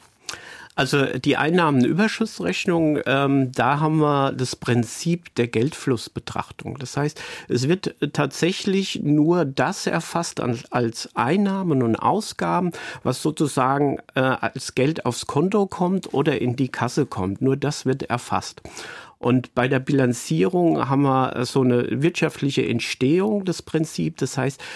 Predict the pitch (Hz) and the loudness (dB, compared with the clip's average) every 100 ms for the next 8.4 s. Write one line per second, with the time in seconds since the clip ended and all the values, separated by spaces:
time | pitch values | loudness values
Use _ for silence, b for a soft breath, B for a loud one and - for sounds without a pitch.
0 | B - 117 180 180 165 - 143 147 151 | B -2 0 2 2 2 2 4 4 2
1 | - 127 127 123 123 - - 135 - 135 | 2 2 4 2 2 -2 -4 -4 -4 -4
2 | 123 120 127 131 131 120 120 110 120 170 | 0 2 2 2 2 2 2 2 2 2
3 | 170 165 156 - 147 - 156 131 120 107 | 2 2 2 2 -2 -2 0 0 0 -2
4 | - 143 143 131 131 127 127 - 135 123 | -2 -2 0 2 2 2 0 -2 -2 -2
5 | - 117 - 120 127 120 95 - - 123 | -2 -4 -2 0 2 2 -2 -8 -6 -4
6 | 151 151 - - 123 - 151 123 110 107 | -4 -6 -6 -2 -2 0 0 2 0 0
7 | 147 - - 151 123 135 - - 107 - | 0 -2 0 0 0 -2 -6 -8 -8 -6
8 | 113 107 160 160 | -2 -2 0 -2